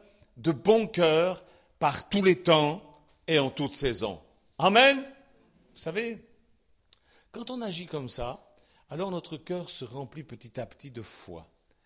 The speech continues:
Et d'une foi sainte, d'une foi qui est sanctifiée, qui est purifiée comme l'or. Et notre, notre cœur, euh, se remplit de, d'espérance aussi. Et cette foi, accompagnée de cette, cette espérance,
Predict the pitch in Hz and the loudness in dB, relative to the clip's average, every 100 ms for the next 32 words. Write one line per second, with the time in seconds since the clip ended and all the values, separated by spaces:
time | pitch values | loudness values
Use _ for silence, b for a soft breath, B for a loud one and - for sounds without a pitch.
0 | b b b b - 139 147 147 120 139 | b b b b -8 -6 -6 -10 -10 -10
1 | - 127 139 127 - 123 104 - - 120 | -10 -10 -8 -8 -10 -10 -12 -16 -16 -10
2 | 127 - 135 131 - - 117 104 - 139 | -10 -8 -6 -6 -8 -14 -8 -4 -4 -4
3 | 127 127 110 - 117 113 B B - - | -6 -12 -12 -8 -8 -10 B B -12 -8
4 | 135 - 143 117 110 - 135 113 131 113 | -8 -10 -14 -14 -14 -12 -12 -10 -10 -8
5 | 107 110 92 - 143 156 147 - - 123 | -6 -4 -6 -8 -8 -6 -8 -10 -10 -10
6 | 104 b b b _ 120 117 - - - | -12 b b b _ -14 -14 -14 -20 -6
7 | 170 190 185 160 B B B B - 104 | -4 -2 -4 -8 B B B B -12 -10
8 | 101 - 139 139 - 160 131 123 117 101 | -8 -8 -6 -8 -8 -10 -8 -6 -6 -6
9 | 143 151 - 175 147 156 127 - 113 - | -4 -4 -2 -2 -2 -4 -6 -6 -6 -6
10 | 110 95 B B - 113 - 127 - 101 | -8 -14 B B -14 -8 -4 -6 -8 -10
11 | - 175 214 160 - _ _ 113 - 147 | -4 -2 -2 -6 -12 _ _ -16 -10 -8
12 | 143 143 135 123 139 160 - - - 127 | -4 -6 -6 -6 -6 -6 -10 -12 -8 -8
13 | - 175 175 - 170 151 180 175 - | -6 -6 -4 -2 -2 -2 -6 -8 -10